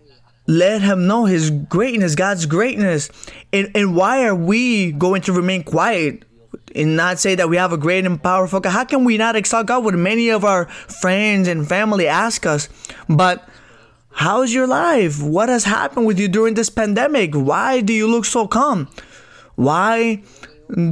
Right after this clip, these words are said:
do you look so strong?" "Oh, it's because the Lord is my strength." "Oh, it's because I want to exalt God, that God, Almighty God who created everything that we see.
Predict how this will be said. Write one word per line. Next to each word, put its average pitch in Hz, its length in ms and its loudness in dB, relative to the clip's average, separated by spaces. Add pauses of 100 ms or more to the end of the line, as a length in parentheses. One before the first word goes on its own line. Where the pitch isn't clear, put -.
do 196 180 2
you 196 200 4
look 202 200 0
so 214 260 0
strong?" 220 360 -2
"Oh, 170 240 2
it's 170 120 0
because 165 300 -2
the 151 120 2
Lord 165 240 2
is 160 140 -2
my 156 140 0
strength." 196 520 -2 (240)
"Oh, 185 240 4
it's 175 120 -2
because 160 340 -2
I 160 180 0
want 160 320 -2
to 156 140 2
exalt 147 680 -2
God, 156 500 -2 (480)
that 143 400 -2
God, 160 540 0 (380)
Almighty 190 760 2
God 180 320 0
who 180 100 2
created 175 480 2
everything 196 420 0
that 170 140 0
we 160 100 0
see. 214 400 0